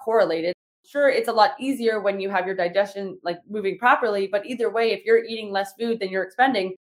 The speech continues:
you're gonna find that, that, like, you lose weight.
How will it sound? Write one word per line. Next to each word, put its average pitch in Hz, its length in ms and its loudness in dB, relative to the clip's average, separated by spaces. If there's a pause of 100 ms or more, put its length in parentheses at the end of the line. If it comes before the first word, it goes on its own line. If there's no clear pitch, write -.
you're 233 160 2
gonna 247 220 0
find 214 320 0
that, 185 160 -2 (180)
that, 202 260 0
like, 190 220 -2
you 196 120 -12
lose 170 280 -10
weight. 202 240 -2